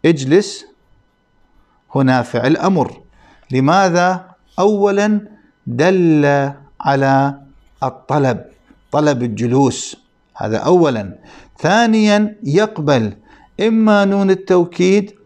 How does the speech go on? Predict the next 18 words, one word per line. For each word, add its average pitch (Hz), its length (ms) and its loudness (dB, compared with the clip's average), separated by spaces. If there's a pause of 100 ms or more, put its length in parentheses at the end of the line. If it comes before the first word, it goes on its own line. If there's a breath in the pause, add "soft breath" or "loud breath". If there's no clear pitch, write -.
أو 151 200 -2
ياء 175 340 2
المخاطبة، 110 800 -2
وهو 170 340 0
يقبلهما. 147 920 0
اجلس 127 560 -2 (400 loud breath)
تقول 143 520 0 (100)
اجلسن، 127 1120 0 (880 soft breath)
واجلسن، 120 1300 -2 (100)
هاي 113 180 -2
نون 120 200 -2
التوكيد 120 500 -4
الثقيلة 120 540 -2
اجلسن، 135 840 -2 (640 loud breath)
ونون 147 760 0
التوكيد 147 840 -2
الخفيفة 135 840 -2
اجلسن. 117 840 -4